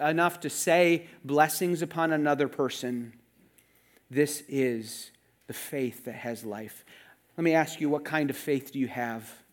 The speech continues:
Parents, if your children were asked about you, "Tell me about your mom and dad. What kind of faith do they have? Really? Do you,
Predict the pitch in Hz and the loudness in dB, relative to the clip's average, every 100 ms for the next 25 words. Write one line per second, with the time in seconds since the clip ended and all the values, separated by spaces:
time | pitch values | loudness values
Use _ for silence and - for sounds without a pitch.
0 | _ _ _ _ _ _ _ _ _ _ | _ _ _ _ _ _ _ _ _ _
1 | _ _ _ _ _ _ _ _ _ _ | _ _ _ _ _ _ _ _ _ _
2 | - - - - 185 170 196 - - - | -16 -16 -18 -8 -2 0 0 -2 -6 -8
3 | - _ _ _ _ _ _ _ - 123 | -18 _ _ _ _ _ _ _ -12 -2
4 | 156 - - 190 190 214 208 - 165 175 | -2 0 2 2 4 2 0 -4 -2 0
5 | 151 160 180 - - 139 156 139 131 135 | 2 0 -2 -6 -8 0 2 2 2 2
6 | 151 180 - _ _ _ _ _ _ _ | 2 -2 -8 _ _ _ _ _ _ _
7 | _ _ _ _ _ _ _ _ _ _ | _ _ _ _ _ _ _ _ _ _
8 | 226 247 233 180 175 175 160 165 143 143 | 0 4 6 4 4 0 2 2 2 2
9 | 156 127 151 175 156 - 156 143 - 117 | 2 0 -4 -6 -6 -4 -4 -4 -6 -8
10 | 104 104 98 147 196 165 107 - _ _ | -8 -8 -6 2 6 4 2 -10 _ _
11 | _ _ _ _ _ - - | _ _ _ _ _ -4 -4